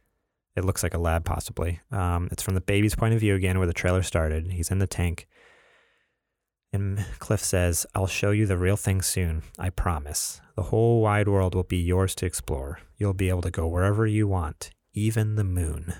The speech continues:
And then it shows the baby's face. A little bubble comes out of his mouth 'cause he's, like, in the fluid in the container. It almost looks like the shape of a heart. And then that's it. It's dark.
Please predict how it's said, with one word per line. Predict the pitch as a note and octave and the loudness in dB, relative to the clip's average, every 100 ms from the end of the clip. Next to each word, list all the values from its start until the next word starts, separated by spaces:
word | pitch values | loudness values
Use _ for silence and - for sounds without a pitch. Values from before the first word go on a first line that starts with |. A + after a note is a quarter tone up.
| - _ _ _ _ - | -14 _ _ _ _ -12
And | G2+ F#2+ | -4 0
then | F2+ | 0
it | E2 | -2
shows | - G2 F#2+ - | -2 2 2 0
the | |
baby's | F#2 F#2 F2+ F2 | 0 0 0 -2
face. | - F#2+ F#2+ F#2 - | 0 2 2 2 -2
A | G2 | 0
little | G2 F2+ | 0 0
bubble | F#2+ F#2+ F#2+ | 0 0 0
comes | - F#2+ | 0 0
out | F#2+ | 2
of | F2+ | 2
his | F2+ | 0
mouth | F2+ F2+ F#2 F#2 - | 0 2 2 -2 -8
'cause | - F2+ | -10 -4
he's, | F2 | -2
like, | F2+ | -2
in | F#2+ | -4
the | E2+ | -4
fluid | - F#2+ F2+ E2+ | -4 0 0 0
in | E2+ | -2
the | E2 - _ - | -4 -8 _ -8
container. | F2 - F#2 F2 E2 - _ _ _ | -6 0 0 2 0 -4 _ _ _
It | |
almost | G#2+ A2 | 0 2
looks | G#2+ - | 0 -2
like | G2+ | -4
the | G2 | -2
shape | G2+ F#2 | -2 -2
of | F2 | -2
a | |
heart. | D#2+ F#2 G2 - _ _ _ _ _ _ _ _ | 0 2 0 -2 _ _ _ _ _ _ _ _
And | F#2+ F#2 | -4 -2
then | F#2 F#2 F2+ F2+ F2+ F2+ F2+ _ _ _ _ | 0 0 0 0 -2 -4 -6 _ _ _ _
that's | - - | -8 -6
it. | - - _ _ _ _ _ | -6 -10 _ _ _ _ _
It's | - | -4
dark. | F#2 F#2+ - | -4 -4 -10